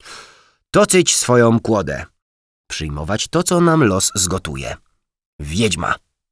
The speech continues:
Czarownica w dowolnym wieku. Wiedźma wiedźm.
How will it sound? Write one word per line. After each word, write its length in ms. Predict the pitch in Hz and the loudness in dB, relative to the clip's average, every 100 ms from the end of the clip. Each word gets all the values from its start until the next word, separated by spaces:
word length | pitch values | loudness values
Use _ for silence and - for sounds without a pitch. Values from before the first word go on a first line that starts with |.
| _ _ _ - | _ _ _ -2
Czarownica 480 | 120 147 185 185 | 0 2 2 2
w 60 | 131 | 2
dowolnym 500 | 131 92 90 95 107 | 2 2 0 2 2
wieku. 380 | 113 123 98 87 _ _ _ _ _ _ - 67 | 0 -2 -4 -8 _ _ _ _ _ _ -20 -8
Wiedźma 400 | 78 127 123 110 | -2 0 0 0
wiedźm. 400 | 104 85 87 | 0 -2 -6